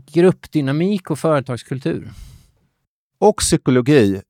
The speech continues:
Speaker 2: Alla som har gått i terapi vet ju att det är dagen du börjar tröttna på terapeuten och planera för att inte gå dit som du kanske troligtvis har fått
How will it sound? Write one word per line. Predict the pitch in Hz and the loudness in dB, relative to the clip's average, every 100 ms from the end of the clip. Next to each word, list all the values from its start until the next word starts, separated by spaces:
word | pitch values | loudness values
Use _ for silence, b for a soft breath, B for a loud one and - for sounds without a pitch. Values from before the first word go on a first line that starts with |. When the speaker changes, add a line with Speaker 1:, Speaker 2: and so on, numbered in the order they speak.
| _ _ _ _ _ _ _ _ _ _ | _ _ _ _ _ _ _ _ _ _
Speaker 2:
Alla | 143 139 131 165 | 2 4 4 2
som | 147 | 2
har | 147 | 0
gått | 131 123 | 2 0
i | 120 | -4
terapi | - 110 - 160 151 | -2 -2 0 0 2
vet | 117 104 90 - | 2 0 -2 -2
ju | 101 | -2
att | 92 - | -2 -4
det | 117 | -6
är | |
dagen | 101 92 127 131 131 | -2 2 4 4 2
du | 120 | 0
börjar | 110 104 | 0 -2
tröttna | - 123 110 - _ - 135 | -2 -2 -2 -2 _ -8 -6
på | - | -8
terapeuten | - 107 104 - 139 - - - - - _ b b b | -4 -2 -2 -2 -4 -4 -16 -16 -14 -18 _ b b b
och | b b 110 _ _ | b b -12 _ _
planera | - 123 110 113 123 123 110 98 | -6 -2 0 0 0 0 0 -2
för | - 98 90 | -2 -2 0
att | 87 - | -4 -8
inte | 131 113 95 _ 135 | -8 -8 -8 _ -6
gå | 113 101 | -2 -2
dit | 101 143 98 - - | 0 0 -2 -4 -12
som | - 92 | -10 -10
du | 92 _ | -12 _
kanske | - 120 92 78 - - 101 78 _ - | -2 0 -2 -10 -12 -6 -6 -8 _ -10
troligtvis | - 98 78 76 - 80 | -6 -4 -4 -10 -10 -12
har | - | -14
fått | - - 135 | -12 -6 -6